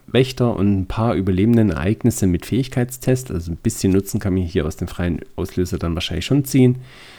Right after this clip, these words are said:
Die meisten Ereignisse kosten zwischen null und zwei Ressourcen. Bei null Ressourcen lohnt sich's offensichtlich nicht, aber so bei eins, zwei kann man hier schon wieder was rausholen. Insgesamt würde ich sagen, ist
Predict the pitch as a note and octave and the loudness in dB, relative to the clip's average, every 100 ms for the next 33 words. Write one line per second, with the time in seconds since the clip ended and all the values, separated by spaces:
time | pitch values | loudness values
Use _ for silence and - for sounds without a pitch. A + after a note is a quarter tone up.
0 | - - C3+ C3 A2+ B2+ A#2 G2+ G#2+ B2 | -20 -2 6 8 6 4 2 2 2 0
1 | - - A2+ - G2+ - G#2+ - G2+ G2+ | 0 -6 -6 -4 -6 -4 -4 0 2 6
2 | A2+ A#2+ - - E2+ E2 - D#3 D#3 C#3 | 8 8 4 0 -2 -2 -2 0 2 2
3 | B2+ - - F2+ F2+ A2 A2+ G2+ - G#2 | 0 -4 -8 0 4 6 6 4 0 0
4 | - F#2+ - - - - F2+ C3+ C3 A2+ | 2 2 0 -16 -20 -4 6 8 8 6
5 | D2+ F2 F#2+ F#2 - F2+ B2 B2+ F2 F2+ | 2 0 -2 -2 -2 2 2 2 -2 -4
6 | F2+ E2+ - G2 - - G#2 A#2 A#2 - | -4 -6 -4 -6 -4 0 2 0 -2 -8
7 | F#2 F2+ F2 G2+ F#2+ E2 E2 F2 - F#2 | -4 -4 -2 -2 0 0 -2 -6 -2 -2
8 | G2+ G2+ F2+ F2+ _ _ _ - D#3 F3+ | 0 0 0 -2 _ _ _ 8 8 8
9 | - B2 G#2 G2 A#2 G2 - - - - | 2 0 2 6 6 4 -2 -14 -18 -20
10 | _ _ A2+ A2+ G#2 - E2 G2 G2+ - | _ _ 0 0 0 -2 -2 0 -2 -4
11 | - _ - A#2 - - | -12 _ 0 0 0 -10